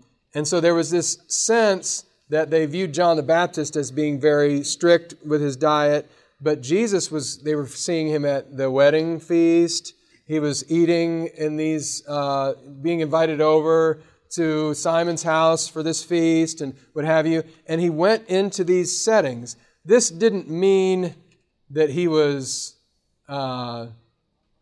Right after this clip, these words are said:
drinking alcohol or anything like that. This is not what it was referencing. It was just talking about the fact that John was being very,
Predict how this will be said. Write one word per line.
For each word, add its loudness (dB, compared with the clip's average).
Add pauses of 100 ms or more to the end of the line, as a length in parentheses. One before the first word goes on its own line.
(140)
drinking 0
alcohol 4
or -4
anything -2
like -4
that. -4
This -6
is -10
not -4
what -2
it -8
was -10 (100)
referencing. -4
It -6
was -6
just -4
talking 2
about 2
the -10
fact -2 (320)
that -6
John 4
was -2
being 0
very, 4